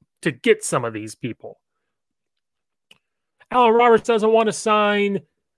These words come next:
the, uh, franchise tag. What does that tell you? We had to get rid of Kyle Fuller, our, one of our best corners. Now, he talks too much. He does things I don't like, but he's good. We had to get rid of him 'cause of cap space.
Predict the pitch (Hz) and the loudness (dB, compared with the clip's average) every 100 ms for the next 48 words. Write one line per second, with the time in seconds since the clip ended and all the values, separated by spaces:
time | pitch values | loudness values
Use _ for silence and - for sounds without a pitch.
0 | - 143 180 170 165 175 _ _ - - | -14 -2 2 4 2 0 _ _ -16 -16
1 | _ 190 151 147 151 - 262 269 202 180 | _ 0 2 2 0 2 2 2 0 0
2 | 147 - 156 123 104 107 - - 247 269 | -2 -4 -4 -4 -6 -10 -16 -2 2 2
3 | 220 240 240 - - 127 113 107 - _ | 2 0 0 0 2 2 0 -12 -20 _
4 | _ _ _ _ _ _ _ _ _ _ | _ _ _ _ _ _ _ _ _ _
5 | _ - 220 269 240 220 - 220 190 - | _ -2 0 2 4 4 2 0 0 2
6 | 220 220 196 180 180 170 185 190 175 156 | 6 6 6 2 2 0 0 0 0 0
7 | 190 - 208 202 147 139 131 127 _ _ | -2 -2 -4 -2 -2 0 -2 -4 _ _
8 | _ _ - 139 123 - 120 - - 131 | _ _ -20 -18 -16 -6 -6 -6 -14 -10
9 | 107 107 110 - 113 117 104 120 113 110 | -8 -6 -6 -8 -8 -8 -6 -8 -8 -8
10 | 110 107 127 120 _ - - _ - 110 | -8 -4 -4 -4 _ -20 -20 _ -10 -10
11 | 107 143 156 127 110 _ _ 135 220 185 | -2 2 4 4 0 _ _ -2 0 2
12 | 185 196 165 143 117 165 147 - - 107 | 2 2 0 -6 -6 -2 -2 -2 -10 -10
13 | 107 - | -12 -20